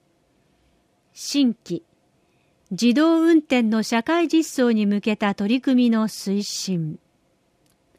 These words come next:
東京二ゼロ二ゼロ大会を見据えて、羽田臨海部などにおいて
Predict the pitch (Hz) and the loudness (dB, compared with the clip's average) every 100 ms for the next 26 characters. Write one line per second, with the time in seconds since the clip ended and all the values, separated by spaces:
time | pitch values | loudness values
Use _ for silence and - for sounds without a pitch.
0 | _ _ _ _ _ _ _ - 262 285 | _ _ _ _ _ _ _ -2 0 0
1 | - 247 247 226 277 302 311 294 285 285 | 0 2 4 4 4 4 2 4 4 4
2 | 285 277 269 269 262 - 214 202 196 190 | 2 0 0 0 0 0 -2 -2 -2 -4
3 | - - 220 208 _ 196 185 - _ _ | -4 -4 -2 -4 _ -6 -6 -10 _ _
4 | _ _ _ - 220 240 262 240 233 233 | _ _ _ -6 -2 0 2 2 0 -2
5 | 185 247 302 330 339 277 262 269 254 220 | -2 0 2 0 0 0 0 2 0 0
6 | 214 220 - 208 208 | 0 -4 -4 -4 -4